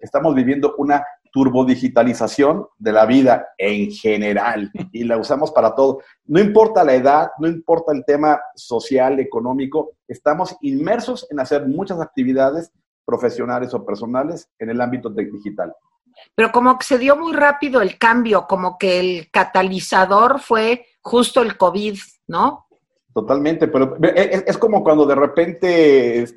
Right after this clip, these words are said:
Speaker 1: su-, sucede algo en donde no te queda más que, más que entrarle a, a cambiar tus hábitos. El covid vino a darnos cuenta que la,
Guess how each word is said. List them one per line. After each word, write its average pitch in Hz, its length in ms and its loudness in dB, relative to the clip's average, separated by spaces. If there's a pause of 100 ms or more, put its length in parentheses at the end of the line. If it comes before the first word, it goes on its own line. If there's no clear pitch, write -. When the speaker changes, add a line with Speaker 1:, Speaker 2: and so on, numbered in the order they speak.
(120)
Speaker 1:
su-, 139 120 -12
sucede 165 640 2
algo 156 600 2 (220)
en 127 260 -4
donde 135 340 0
no 170 160 2
te 202 140 -4
queda 202 240 2
más 180 260 0
que, 139 460 2
más 139 240 -6
que 135 400 -4
entrarle 196 580 2
a, 175 180 2
a 135 160 0
cambiar 151 480 0
tus 202 200 -2
hábitos. 180 500 -2 (380)
El 143 180 0
covid 156 480 0
vino 185 300 2
a 180 60 6
darnos 180 340 0
cuenta 151 400 -2 (600)
que 127 440 2
la, 123 340 0